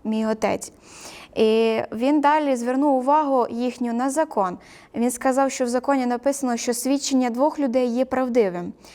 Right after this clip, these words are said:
«Тож я сам свідчу про себе, та свідчить про мене і той, хто мене послав, отець».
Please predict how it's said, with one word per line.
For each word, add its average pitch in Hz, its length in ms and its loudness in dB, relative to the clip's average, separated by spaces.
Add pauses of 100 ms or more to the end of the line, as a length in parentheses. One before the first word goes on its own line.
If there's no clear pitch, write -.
(680)
«Тож 254 460 2
я 247 260 0
сам 240 280 0
свідчу 311 420 -4
про 311 160 -2
себе, 294 440 0 (220)
та 233 120 -2
свідчить 269 400 -2
про 254 140 0
мене 247 300 0
і 220 160 -4
той, 254 320 0
хто 226 220 -4
мене 214 260 -2
послав, 208 480 -2 (120)
отець». 220 500 -2